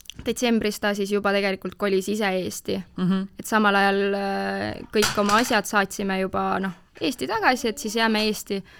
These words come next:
Speaker 1: vähemalt selleks ajaks, kui poisid natukene kosuvad ja siis vaatame
Speaker 2: Mhm.
Speaker 1: edasi. Et see oli sihuke algne plaan. Aga, aga siis jah, peale poiste sündi, äh,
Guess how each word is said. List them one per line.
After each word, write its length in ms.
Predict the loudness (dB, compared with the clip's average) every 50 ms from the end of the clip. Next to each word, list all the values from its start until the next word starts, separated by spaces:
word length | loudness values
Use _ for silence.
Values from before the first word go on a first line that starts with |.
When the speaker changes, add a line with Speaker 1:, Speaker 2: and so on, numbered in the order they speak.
| -20 -20 -18 -10 -4
Speaker 1:
vähemalt 260 | -2 0 0 0 -2
selleks 260 | -2 -2 -2 -2 -2
ajaks, 220 | -2 -4 -4 -6 -10
kui 100 | -8 -4
poisid 240 | -4 -2 -2 -2 -4
natukene 360 | -4 -6 -6 -6 -6 -4 -2
kosuvad 460 | -2 -2 0 2 2 2 2 2 2
ja 120 | 0 0 -2
siis 220 | 0 -2 -2 0
vaatame 340 | 0 -2 -2 -2 0 2 4
Speaker 2:
Mhm. 80 | 4 4
Speaker 1:
edasi. 280 | 4 2 0 -4 -8 -10 -10 -14 _ _ -10
Et 100 | -8 -4
see 140 | -2 0 0
oli 120 | 0 0
sihuke 220 | -2 -4 -4 -2
algne 260 | -2 -2 -2 -2 -4 -6
plaan. 420 | -6 -4 -2 0 2 2 0 -2 -4 -10 -20 -20 -20 -20 -20 -20 -20 -20 -20 -20 _ -20 -18 _ -4
Aga, 1080 | -2 0 2 2 0 0 0 0 0 2 2 2 2 2 0 0 -2 -2 -2 -4 -4 -6 -8 _ _ _ -20 -20 -20 _ -20 -10 -4
aga 320 | -2 -2 0 2 2 0 0
siis 300 | 0 -2 -4 -4 -2 -2
jah, 160 | 0 -2 -2 -2 -6 -16 -20 -20 -20 -20 -20 -10 _
peale 240 | 0 2 4 4 4
poiste 340 | 4 2 2 2 0 -2 -2
sündi, 540 | -2 0 2 2 2 2 2 0 0 -2 -2 -2 -4 -6 -12 _ _ _ _ -20 _ _ -16 -12
äh, 420 | -10 -8 -6 -4 -4 -4 -6 -6